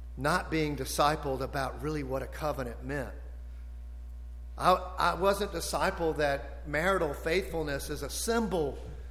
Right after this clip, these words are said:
of Christ's own faithfulness for a permanent relationship that comes with forgiveness and reconciliation. And I learned this late in life, thanks be to God that my <laughs> wife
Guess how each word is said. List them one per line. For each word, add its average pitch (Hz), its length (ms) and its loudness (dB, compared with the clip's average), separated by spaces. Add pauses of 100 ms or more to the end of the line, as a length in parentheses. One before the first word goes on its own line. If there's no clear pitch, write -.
(160)
of - 160 0
Christ's 190 580 0
own 208 280 2
faithfulness 170 720 0
for 165 280 0
a 156 160 -2 (200)
permanent 214 520 4 (840)
relationship 175 840 2
that 147 180 -6
comes 202 440 2
with 160 180 -2
forgiveness 175 640 0
and 147 120 -4
reconciliation. 151 1120 0 (1800)
And 135 100 -4
I 151 60 2
learned 175 380 4
this 151 400 0 (340)
late 170 440 2
in 131 180 -4
life, 110 440 -4
thanks 127 260 -6
be 127 160 -8
to 117 80 -8
God 120 400 -2
that 117 160 -8
my 110 120 -8
<laughs> - 0 -
wife 117 480 -4